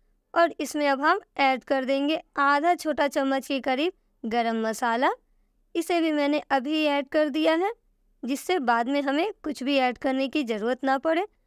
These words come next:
तो आधा छोटा ग्लास के करीब मैंने पानी लिया है। आप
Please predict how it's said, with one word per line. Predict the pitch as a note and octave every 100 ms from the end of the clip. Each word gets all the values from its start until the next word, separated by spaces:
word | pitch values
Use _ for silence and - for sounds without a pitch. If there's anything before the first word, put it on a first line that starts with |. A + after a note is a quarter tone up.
| _ _ -
तो | - C#4+
आधा | C#4+ D#4+ D#4
छोटा | D4+ C#4+ C#4
ग्लास | A#3+ C4 D4 -
के | D4
करीब | C4 C4+ C#4+
मैंने | B3+ B3 D4+
पानी | E4 B3 A#3 C4+
लिया | C#4+ D4+ D#4
है। | F#4 - _ _ _ -
आप | F4+